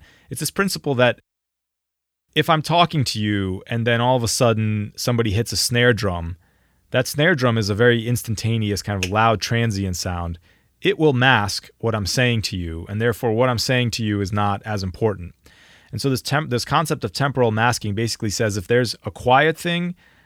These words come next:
right next to a loud thing, the loud thing is gonna mask whatever quiet thing comes right after it.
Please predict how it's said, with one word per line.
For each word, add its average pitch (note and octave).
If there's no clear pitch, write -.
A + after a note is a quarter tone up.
right A#2+
next C3
to A2+
a -
loud A2+
thing, F2
the G2
loud C3
thing E3+
is B2
gonna A2+
mask A2+
whatever A2
quiet A2+
thing G#2+
comes F#2+
right A2
after G2
it. E2